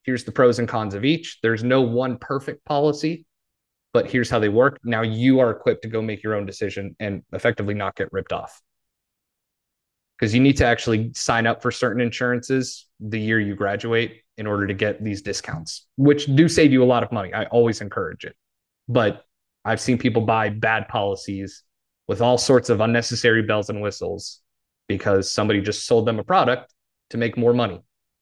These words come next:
How they get paid is, if this policy costs you three thousand dollars, I'm making a percentage of that. So why would I tell you how to save money and get a very similar policy for two thousand dollars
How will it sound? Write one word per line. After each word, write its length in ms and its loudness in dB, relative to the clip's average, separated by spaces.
How 100 0
they 100 2
get 160 -2
paid 240 0
is, 360 -2
if 380 -6
this 340 0
policy 440 2
costs 300 -2
you 60 -4
three 200 -4
thousand 300 -2
dollars, 480 -2
I'm 120 -6
making 240 -6
a 20 -6
percentage 480 -8
of 120 -14
that. 220 -10
So 160 2
why 160 6
would 80 6
I 100 4
tell 240 2
you 220 2
how 120 -2
to 100 -2
save 340 -2
money 400 -2
and 120 -8
get 280 0
a 80 -8
very 260 0
similar 360 0
policy 420 -6
for 120 -16
two 200 -2
thousand 340 -4
dollars 480 -6